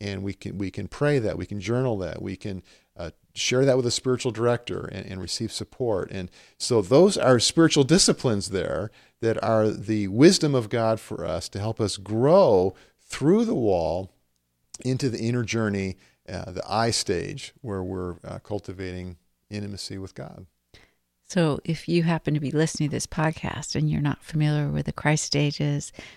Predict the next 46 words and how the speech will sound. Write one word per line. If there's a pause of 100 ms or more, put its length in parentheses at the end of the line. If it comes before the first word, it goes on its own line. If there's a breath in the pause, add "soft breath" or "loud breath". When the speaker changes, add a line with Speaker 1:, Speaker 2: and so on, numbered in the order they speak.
(160 loud breath)
Speaker 2:
this
is
something
that
Bill
and
I
write
about
in
our
book, (200)
Journey
of
the
Soul.
But (840 loud breath)
I
think,
too,
that (180)
what
we
want
to
say
about
this (260)
learning
to
relax
with
Jesus
is
that (140)
this
is
something
that, (300)
that
Jesus
did
do. (960)
He
modeled
that.